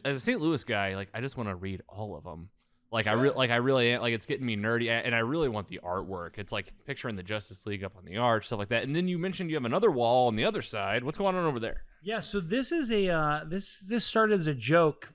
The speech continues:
Speaker 3: because we were talking about, um, uh, oh.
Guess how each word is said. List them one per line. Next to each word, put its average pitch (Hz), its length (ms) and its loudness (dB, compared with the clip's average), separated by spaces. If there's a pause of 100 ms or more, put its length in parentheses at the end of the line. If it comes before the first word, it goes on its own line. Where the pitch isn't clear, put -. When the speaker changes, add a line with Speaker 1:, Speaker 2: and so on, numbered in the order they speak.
Speaker 3:
because 151 320 -4
we 143 80 -4
were 147 100 0
talking 170 440 -4
about, 143 520 0 (120)
um, 123 640 -2 (560)
uh, 120 360 -2 (1120)
oh. 143 140 -12